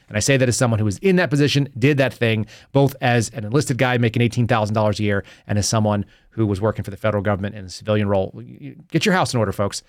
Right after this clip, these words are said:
It's getting ugly. That means you have to cut, probably, you're probably gonna have to be uncomfortable for a little bit.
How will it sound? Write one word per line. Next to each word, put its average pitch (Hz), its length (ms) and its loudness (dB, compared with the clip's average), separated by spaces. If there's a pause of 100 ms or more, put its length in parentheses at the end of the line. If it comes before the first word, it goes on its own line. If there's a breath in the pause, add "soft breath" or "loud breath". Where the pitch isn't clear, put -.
(120 soft breath)
It's 113 100 -10
getting 156 160 0
ugly. 135 320 0 (200 soft breath)
That 127 100 0
means 139 160 2
you 147 80 4
have 143 80 0
to - 80 -8
cut, - 340 -6
probably, 139 380 0
you're 131 160 -2
probably 190 240 -2
gonna 185 140 2
have 160 80 -2
to 143 80 -10
be 147 100 2
uncomfortable 113 420 -2
for - 100 -10
a 92 40 -8
little 90 100 -10
bit. 85 240 -8